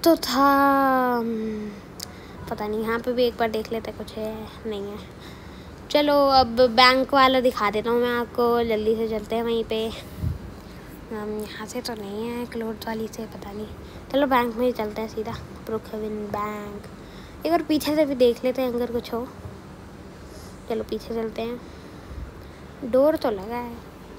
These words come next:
सारी जगह। चलो, clothes वाली शॉप से ही निकल जाते हैं। मेरा truck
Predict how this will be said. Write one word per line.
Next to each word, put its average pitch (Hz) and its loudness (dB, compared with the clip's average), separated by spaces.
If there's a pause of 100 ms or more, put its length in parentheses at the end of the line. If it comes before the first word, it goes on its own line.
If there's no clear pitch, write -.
सारी 226 -4
जगह। 220 -6 (640)
चलो, 226 -4 (140)
clothes 220 2
वाली 220 2
शॉप 208 -4
से - -6
ही 214 -2
निकल 202 -6
जाते 202 -6
हैं। 202 -8 (640)
मेरा 214 -4
truck 208 -10